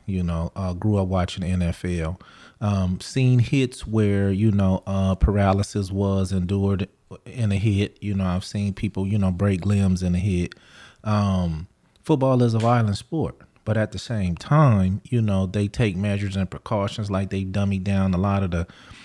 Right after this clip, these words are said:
ways you could even hit people now, you know. But this incident, to me,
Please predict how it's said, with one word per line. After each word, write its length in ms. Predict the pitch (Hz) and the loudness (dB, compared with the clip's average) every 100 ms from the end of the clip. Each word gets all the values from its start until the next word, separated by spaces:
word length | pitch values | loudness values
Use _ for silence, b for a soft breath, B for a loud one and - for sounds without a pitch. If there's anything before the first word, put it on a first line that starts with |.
| B - | B -2
ways 300 | 104 107 101 | 2 2 2
you 80 | 110 | 0
could 140 | 107 | 0
even 160 | 104 95 | -2 0
hit 320 | 107 143 - | 2 2 0
people 320 | 117 95 95 | -4 -4 -2
now, 340 | 92 92 92 | 0 0 2
you 200 | 92 98 | 0 0
know. 220 | 98 92 87 | 0 0 -2
But 420 | 85 95 95 - _ | 0 0 0 -6 _
this 240 | - 165 - | -4 -4 -2
incident, 720 | 120 110 - 85 101 101 92 _ _ _ | -2 -2 -2 -4 -2 0 -2 _ _ _
to 140 | - | -6
me, 300 | 101 123 131 | -2 0 0